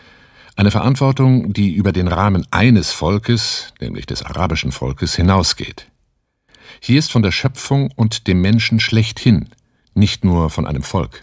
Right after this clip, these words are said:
die Rede. Dies bestätigt die Tragweite der Sorge, die Muhammad in all den vergangenen Jahren mit sich trug, aber auch seinen weiten Horizont,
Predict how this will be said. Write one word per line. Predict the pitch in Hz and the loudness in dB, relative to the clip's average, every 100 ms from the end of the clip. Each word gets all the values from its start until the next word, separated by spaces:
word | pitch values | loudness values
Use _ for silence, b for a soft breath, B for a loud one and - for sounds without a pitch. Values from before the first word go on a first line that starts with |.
| - | -16
die | |
Rede. | - - - - _ _ _ _ _ _ _ _ _ _ B B B | -14 -14 -16 -18 _ _ _ _ _ _ _ _ _ _ B B B
Dies | 123 135 - | 2 2 2
bestätigt | - 107 - 123 123 117 110 - - - | 0 0 0 0 0 0 -2 -6 -16 -4
die | 101 | -4
Tragweite | - - 107 123 - 64 55 69 | -2 -2 0 -2 -4 -6 -6 -4
der | 67 67 | -4 -4
Sorge, | 73 78 90 110 101 | -2 -2 0 2 0
die | 82 | -2
Muhammad | 73 67 - 80 87 - - - | -2 -4 -2 -2 -2 -6 -12 -8
in | - | -6
all | - 95 | -2 0
den | 92 | 0
vergangenen | 82 80 85 80 76 | 0 0 0 0 0
Jahren | 76 78 80 | 0 -2 0
mit | 80 82 | 0 -2
sich | - - | -4 -6
trug, | - 60 - B B B B B - | -8 -10 -10 B B B B B -2
aber | 85 120 135 135 - | 0 2 2 2 0
auch | 98 101 - | -4 -4 -4
seinen | - 87 82 71 | -2 0 0 -2
weiten | 87 - 101 | -2 0 2
Horizont, | 104 107 - 95 64 - - - | 2 0 0 -2 -4 -10 -14 -16